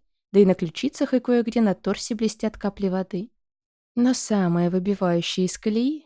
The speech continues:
это то, что у Артема просто офигительное тело. Прокачанные мышцы с впечатляющим разворотом плеч, крепкие руки, кубики на прессе. Косые мышцы плоского живота тоже цепляют внимание,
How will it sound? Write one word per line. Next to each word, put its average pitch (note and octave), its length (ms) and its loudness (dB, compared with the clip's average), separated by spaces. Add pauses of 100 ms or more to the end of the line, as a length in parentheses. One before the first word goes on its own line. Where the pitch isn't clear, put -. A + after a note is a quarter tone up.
(140)
это B3 240 2
то, D4 240 -2
что - 200 -2
у A3 40 8
Артема B3 460 2
просто A#3 440 -4
офигительное F#3 800 -2
тело. F3+ 480 -8 (400)
Прокачанные G3+ 560 2
мышцы F#3+ 540 0
с - 80 -8
впечатляющим G#3+ 760 0
разворотом G3+ 540 2
плеч, F#3+ 400 -4
крепкие F3 500 -2
руки, E3+ 500 -6 (120)
кубики C4+ 340 -2
на F3 160 2
прессе. F#3+ 580 -6 (460)
Косые G3+ 340 2
мышцы F#3 360 2
плоского F3 500 -2
живота F3+ 520 -4
тоже C4 400 0
цепляют G3 520 0
внимание, F#3 600 0